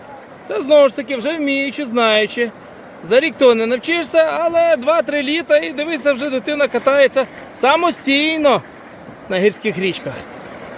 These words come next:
Ось ще один катамаранчик пішов. На горизонті ще один. О, тішиться хвилькам.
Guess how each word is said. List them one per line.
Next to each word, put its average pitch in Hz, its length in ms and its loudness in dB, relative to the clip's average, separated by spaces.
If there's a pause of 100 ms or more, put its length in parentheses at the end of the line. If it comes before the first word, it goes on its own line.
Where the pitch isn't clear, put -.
(340)
Ось 147 180 0
ще 170 180 4
один 190 280 2
катамаранчик 220 640 0
пішов. 240 420 2 (1000)
На 143 80 -8
горизонті 196 840 2
ще 254 140 0
один. 254 440 2 (3250)
О, 170 540 2 (360)
тішиться 180 340 -6
хвилькам. 214 540 0